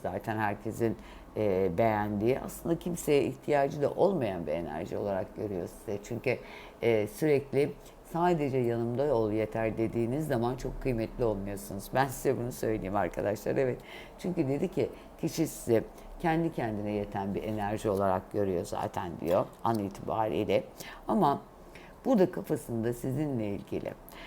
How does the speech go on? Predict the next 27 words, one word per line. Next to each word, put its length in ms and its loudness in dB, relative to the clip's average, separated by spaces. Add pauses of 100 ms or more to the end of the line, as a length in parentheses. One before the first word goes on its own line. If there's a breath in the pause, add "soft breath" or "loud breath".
(240 loud breath)
planlar, 680 4
projeler, 580 6
planlamalar 760 2
yaptığını 480 -4
söylüyor. 520 -2 (120)
Arkadaşlar 640 -2
şöyle 280 -2
bir 60 -6
kutlama 440 -4
enerjileri 680 -2
dedik. 260 -2 (280)
Evet, 220 0 (440 loud breath)
eğer 280 4
aranızda 480 2
üçüncü 400 -6
kişi 220 -6
engelleri 580 -2
varsa 340 0
onları 340 -4
da 140 -4
çıkarmaktan 680 -6
bahseder. 580 -6
Bakın 220 -2 (360 loud breath)
kartlar 380 0 (120)
iki 220 -4
yönlü 300 2
açtı. 480 2